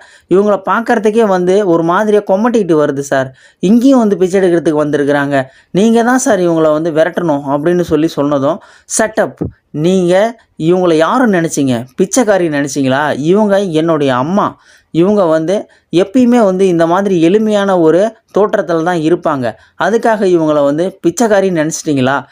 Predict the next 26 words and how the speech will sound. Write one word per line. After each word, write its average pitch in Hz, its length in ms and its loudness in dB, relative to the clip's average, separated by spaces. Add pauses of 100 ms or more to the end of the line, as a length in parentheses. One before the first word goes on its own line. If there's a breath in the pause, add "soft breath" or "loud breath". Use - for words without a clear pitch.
(140 soft breath)
இனிமேல் 214 340 2
ஒரு 180 220 2
வார்த்தை 202 460 -2
பேசுனீங்க, 190 580 -2
உங்களுக்கு 147 400 0
அவ்வளவுதான் 196 640 -2
அப்படின்னு 160 300 -2
சொல்லி 165 480 0 (260 loud breath)
அந்த 233 300 -2
சயின்ஸ் 240 280 0 (120)
ப்ரொ-, 160 540 0 (320 loud breath)
அ, 165 340 0
ப்ரொஃபசர் 196 420 -2
வந்து 170 200 -2 (100)
சொல்றாரு. 151 360 0 (320 soft breath)
உடனே 254 300 2
அந்த 202 260 0
கல்லூரி 196 340 2
மாணவிகளை 165 520 0
வந்து 156 320 -2
ஷாக் 185 220 -4
ஆயிட்டாங்க. 151 440 -2
"சார், 220 380 -4
என்ன 196 240 0
சார் 226 260 -2
சொல்றீங்க? 139 480 0